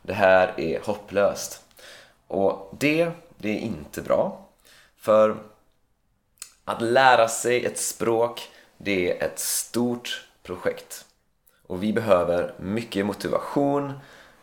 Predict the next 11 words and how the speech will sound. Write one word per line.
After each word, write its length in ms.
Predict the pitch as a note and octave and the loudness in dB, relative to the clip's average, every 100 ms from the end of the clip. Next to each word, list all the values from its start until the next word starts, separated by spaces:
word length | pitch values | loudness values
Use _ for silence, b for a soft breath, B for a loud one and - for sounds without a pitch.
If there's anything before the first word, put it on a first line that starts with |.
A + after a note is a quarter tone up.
| B _ | B _
Vi 200 | - G#2 | -8 -4
behöver 720 | G2 G#2 G2+ F2+ F2+ F#2 - - | -2 4 6 8 8 6 4 -2
känna 640 | - - G2 E2 D#2+ G2 | 0 2 0 0 2 2
att 240 | - D#2 | 0 -4
det 160 | - D2+ | -2 -2
är 40 | - - | -2 -12
kul. 520 | - D3 D3 F2+ G1+ - - _ b b b b b - | -6 -2 0 -2 -4 -8 -16 _ b b b b b -20
Det, 240 | - E2 G#2 | -8 -2 -2
det 260 | G#2 - | -2 -4
behöver 720 | F#2 A2 A2 F#2+ E2+ F#2+ - - | -2 4 6 6 6 4 4 -4
ge 440 | F2 G2+ A2+ A#2 | -2 0 4 2